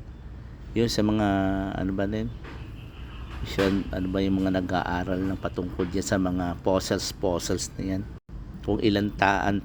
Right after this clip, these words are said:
taon na o thousand years na ba ito na dyan. Kung ganun, eh,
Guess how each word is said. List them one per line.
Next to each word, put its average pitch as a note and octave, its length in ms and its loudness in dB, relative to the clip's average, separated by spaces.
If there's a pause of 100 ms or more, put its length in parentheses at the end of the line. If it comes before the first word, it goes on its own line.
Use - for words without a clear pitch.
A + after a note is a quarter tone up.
taon G2+ 320 0
na A2+ 240 2
o F2 160 -2
thousand F#2+ 560 0
years G2+ 320 0
na G2 80 0
ba G2 240 0
ito A#2+ 400 -2 (2250)
na F#2+ 240 4
dyan. A2 640 2 (1400)
Kung A2+ 160 2
ganun, A#2+ 320 6
eh, G#2 400 2